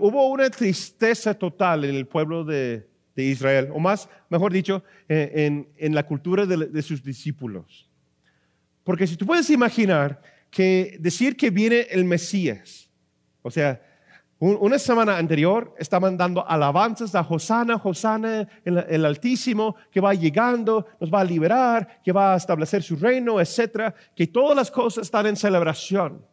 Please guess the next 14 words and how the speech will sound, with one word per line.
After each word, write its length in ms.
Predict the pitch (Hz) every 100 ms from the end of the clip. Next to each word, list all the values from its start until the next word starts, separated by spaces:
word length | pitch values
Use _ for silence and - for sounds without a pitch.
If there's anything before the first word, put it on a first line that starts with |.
| _ _ -
¿no? 200 | 131 185
Con 200 | 170 151
las, 200 | 113 - _ _ _ _ _ _ _ _ _
con 80 | -
las 140 | 104 -
palmas 520 | 151 180 190 170 147
y, 160 | 120 - _ -
y 80 | 131
todo 240 | 185 196
lo 120 | 190
que 100 | 190
está 220 | - 170
pasando, 340 | 147 143 110 95
¿no? 180 | 131